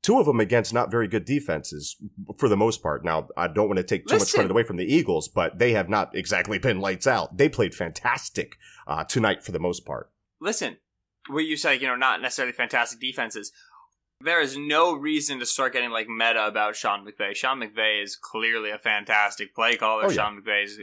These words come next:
Speaker 2: clearly, you know, great, you know, young quarterback developer, and he's, you know, awes-, got an awesome system, and he does all this stuff that we love to see coaches in the league do, offensively wise. Now, that being said,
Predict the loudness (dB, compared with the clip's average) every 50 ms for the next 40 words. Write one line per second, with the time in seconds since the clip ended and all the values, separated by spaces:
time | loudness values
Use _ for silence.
0 | -12 -12 -8 -6 -4 -2 -2 -2 -4 -6 _ -18 -20 _ _ -10 -6 -6 -6 -6
1 | -2 0 0 2 2 0 -2 -4 -4 -4 -4 -4 -2 -2 -2 -2 -2 -2 -2 -2
2 | 0 -2 -4 -6 -6 -2 2 4 4 4 4 2 -2 -4 -4 -4 -4 -6 -8 -12
3 | -14 -12 -10 -6 -4 -4 -2 0 2 4 4 4 4 2 0 -2 -2 0 2 2
4 | 2 0 0 -4 -8 -8 -8 -6 -6 -6 -6 -4 -4 -2 -2 -2 -2 -2 -4 -4
5 | -4 -4 -2 2 2 2 2 0 -4 _ -20 -20 -14 -10 -6 -4 -2 0 2 0
6 | 0 0 -4 -6 -4 -4 -4 -4 -4 -6 -10 -10 -8 -8 -6 -6 -6 -6 -6 -6
7 | -6 -4 -2 -2 -2 -4 -8 -12 _ _ _ _ _ -2 0 0 0 0 -2 -4
8 | -6 -6 -8 -12 -10 -4 -2 0 0 -2 -2 0 4 4 6 6 4 2 0 -2
9 | -4 -4 0 4 6 6 6 4